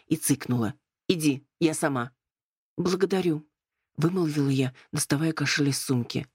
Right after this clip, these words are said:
"Ох, оставьте", изогнула тонкие брови хозяйка. "Господин наследник уже оплатил".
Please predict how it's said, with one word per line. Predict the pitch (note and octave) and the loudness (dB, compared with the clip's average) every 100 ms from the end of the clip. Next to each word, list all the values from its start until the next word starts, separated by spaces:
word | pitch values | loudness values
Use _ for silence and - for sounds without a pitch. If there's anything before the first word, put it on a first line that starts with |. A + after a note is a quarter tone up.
| _ _ _ _ | _ _ _ _
"Ох, | E3+ D3 | -2 0
оставьте", | E3 - - B2+ - C3+ - _ _ - | -2 0 -2 -2 -6 -6 -6 _ _ 0
изогнула | D3+ C3 C3+ B2 | 2 2 0 0
тонкие | B2+ C3 A#2+ C3+ | 0 -2 0 0
брови | B2 B2+ A#2+ | 2 0 0
хозяйка. | - C3 B2 A#2+ C3 B2 _ - | -2 0 0 -2 -4 -4 _ -2
"Господин | F3 - E3+ D#3 D#3 | -2 0 -2 0 0
наследник | D3 D3 D3 F3 G#3+ F#3 - _ | 0 0 2 2 2 -2 -6 _
уже | - D3+ D#3 | -2 0 0
оплатил". | G3+ - F#3 - D3 C3 | -2 -2 -2 -2 0 0